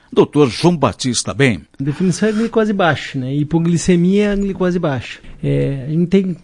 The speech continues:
Speaker 2: algumas subclassificações disso, a questão de gravidade, né? Então, a gli-, a glicemia que, que é abaixo de cinquenta e quatro é uma hipoglicemia grave.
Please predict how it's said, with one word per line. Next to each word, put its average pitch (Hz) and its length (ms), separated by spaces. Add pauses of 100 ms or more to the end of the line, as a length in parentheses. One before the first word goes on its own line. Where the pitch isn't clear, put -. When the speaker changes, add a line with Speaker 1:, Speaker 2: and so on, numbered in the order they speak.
(120)
Speaker 2:
algumas 151 320
subclassificações 170 920
disso, 143 680
a 123 320
questão 143 340
de 156 80
gravidade, 156 680
né? 131 140
Então, 131 240
a 147 80
gli-, 147 460
a 156 80
glicemia 180 440
que, 151 420
que 156 100
é 156 40
abaixo 156 440
de 139 120
cinquenta 147 480
e 160 40
quatro 185 420
é 196 60
uma 196 100
hipoglicemia 190 640
grave. 170 400